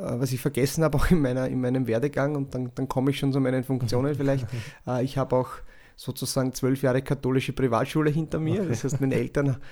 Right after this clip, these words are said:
Speaker 1: die beide aus einem Arbeitermilieu kommen, haben, also beide,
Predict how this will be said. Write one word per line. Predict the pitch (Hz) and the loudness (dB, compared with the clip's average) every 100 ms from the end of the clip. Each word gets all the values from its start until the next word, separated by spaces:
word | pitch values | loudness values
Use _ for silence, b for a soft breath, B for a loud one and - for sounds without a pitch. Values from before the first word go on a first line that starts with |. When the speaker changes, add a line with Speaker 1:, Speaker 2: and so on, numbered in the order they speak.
| 190 143 - | 4 4 2
Speaker 1:
die | 143 | 0
beide | 127 117 143 | 4 6 6
aus | 139 | 6
einem | 147 139 127 - - | 4 2 0 -6 -10
Arbeitermilieu | 117 - 139 147 147 139 139 | -4 -4 0 0 2 2 0
kommen, | 143 135 147 135 | 0 0 0 0
haben, | 131 131 131 | 0 -2 -2
also | 120 120 120 - _ - | -4 -4 -6 -6 _ -6
beide, | 110 120 120 | -2 0 -2